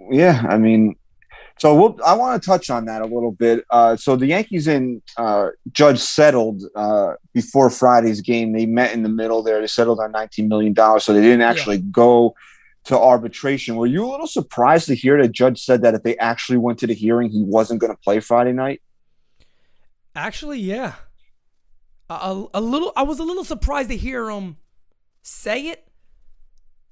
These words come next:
Speaker 2: If, if he decided on not doing it, if it happened, I don't blame him. To be honest, I, in, in a way, I really don't blame him. Because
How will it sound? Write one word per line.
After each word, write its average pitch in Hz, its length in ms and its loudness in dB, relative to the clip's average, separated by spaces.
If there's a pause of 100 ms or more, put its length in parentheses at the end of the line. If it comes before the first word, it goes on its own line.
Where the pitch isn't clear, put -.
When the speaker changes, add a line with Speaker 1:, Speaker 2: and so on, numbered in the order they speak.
(680)
Speaker 2:
If, 254 260 -14 (140)
if 185 140 -18
he 226 160 -4
decided 247 680 -10
on 262 140 -10
not 233 340 -14
doing 262 320 -8
it, 196 80 -12
if 175 100 -14
it 175 60 -16
happened, 190 400 -8 (140)
I 196 100 -6
don't 247 260 -8
blame 220 280 -10
him. 131 240 -14 (2250)
To 214 120 -8
be 185 160 -6
honest, 226 460 -6
I, 180 160 -10
in, 202 160 -8
in 202 160 -10
a 190 80 -8
way, 180 260 -6
I 202 100 -4
really 185 440 -8
don't 180 260 -8
blame 208 260 -6
him. 139 140 -18 (1000)
Because 196 720 -2